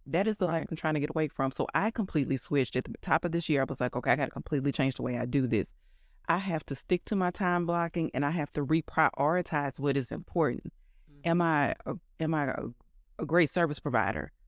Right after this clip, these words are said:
Speaker 1: Do I make sure I try to get my deliverables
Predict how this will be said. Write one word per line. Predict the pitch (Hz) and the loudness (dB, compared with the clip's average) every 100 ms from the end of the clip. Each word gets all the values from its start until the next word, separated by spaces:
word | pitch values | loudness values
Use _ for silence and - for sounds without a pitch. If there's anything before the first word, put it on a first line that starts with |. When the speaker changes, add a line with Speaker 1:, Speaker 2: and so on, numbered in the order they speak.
| - | -4
Speaker 1:
Do | 147 156 | 0 2
I | 151 | 2
make | 156 160 | 2 0
sure | - 151 | 0 0
I | 143 | -2
try | - 143 | -2 -2
to | 143 135 117 - _ - _ - _ - | 0 2 0 -2 _ -20 _ -20 _ -8
get | 147 165 | 0 4
my | 160 | 4
deliverables | 151 147 156 139 151 | 2 2 2 2 0